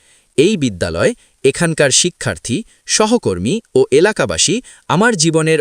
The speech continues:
অবিচ্ছেদ্য অংশ। দীর্ঘ শিক্ষকতা জীবনে আমি সর্বোচ্চ সততা ও নিষ্ঠার সঙ্গে দায়িত্ব পালনের চেষ্টা করেছি।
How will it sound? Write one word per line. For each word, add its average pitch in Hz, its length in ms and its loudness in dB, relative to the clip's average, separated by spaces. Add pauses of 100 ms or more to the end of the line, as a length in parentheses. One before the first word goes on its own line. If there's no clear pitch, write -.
অবিচ্ছেদ্য 156 680 0
অংশ। 101 380 0 (760)
দীর্ঘ 175 380 2
শিক্ষকতা 165 640 0
জীবনে 113 440 -2 (260)
আমি 160 220 0
সর্বোচ্চ 220 640 2
সততা 190 580 2 (100)
ও 131 80 4
নিষ্ঠার 170 440 0
সঙ্গে 110 440 0
দায়িত্ব 160 460 -2
পালনের 127 400 0
চেষ্টা 131 340 0
করেছি। 80 440 -6